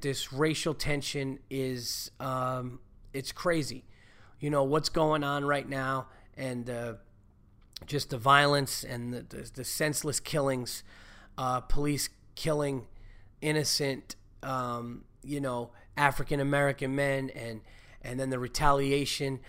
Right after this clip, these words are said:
on innocent, good police officers.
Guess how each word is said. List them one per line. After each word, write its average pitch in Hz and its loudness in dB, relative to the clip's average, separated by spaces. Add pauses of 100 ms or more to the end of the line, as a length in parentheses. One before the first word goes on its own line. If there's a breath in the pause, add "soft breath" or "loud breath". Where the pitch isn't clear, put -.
(200 loud breath)
on 123 -4
innocent, 143 0
good 135 0
police 139 12
officers. 135 0